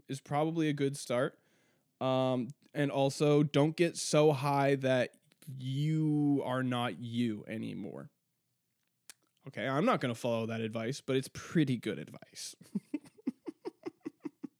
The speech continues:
Um, so another thing about this week is that, um, <laughs> I found, all right,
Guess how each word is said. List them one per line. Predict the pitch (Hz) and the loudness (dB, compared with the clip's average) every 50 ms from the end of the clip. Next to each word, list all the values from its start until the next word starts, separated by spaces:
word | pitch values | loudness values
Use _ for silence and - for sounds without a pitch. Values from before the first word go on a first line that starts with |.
| _ _ _ _ _ _ - 277 254 - - - - - - - _ _ _ _ _ _ _ _ _ _ - _ - 143 | _ _ _ _ _ _ -6 -6 -6 -6 -10 -18 -20 -20 -20 -20 _ _ _ _ _ _ _ _ _ _ -20 _ -14 -8
Um, | 139 131 123 120 120 117 - _ _ _ _ _ _ _ _ _ _ _ _ _ _ _ _ _ _ _ _ - | -6 -4 -4 -4 -4 -6 -8 _ _ _ _ _ _ _ _ _ _ _ _ _ _ _ _ _ _ _ _ -4
so | - 180 156 | 0 2 4
another | 147 156 170 180 185 | 4 6 4 4 4
thing | - 170 147 143 | 2 2 0 2
about | 135 139 131 143 | 2 0 0 -2
this | 139 123 - | -4 -6 -4
week | 131 131 143 143 - | -2 -2 -2 -2 -2
is | 123 131 120 127 | -2 -2 0 2
that, | 131 127 123 | 4 4 4
um, | 120 117 120 117 120 120 113 - _ _ _ | 4 2 0 0 -2 -2 -4 -6 _ _ _
<laughs> | 160 160 - - 143 147 277 349 320 - - - 320 392 427 339 - _ - 349 339 - _ - - - - _ _ _ _ _ _ _ _ _ - | -2 -2 0 -2 0 2 2 2 2 2 2 2 2 4 4 0 -4 _ -2 -2 -2 -2 _ -16 -16 -16 -18 _ _ _ _ _ _ _ _ _ -4
I | 175 220 294 | -2 -2 -2
found, | - - 262 254 262 269 277 269 - - - - - - - | 0 0 0 2 2 2 0 0 -4 -10 -18 -20 -20 -6 -2
all | 170 | -2
right, | 139 117 | -2 -2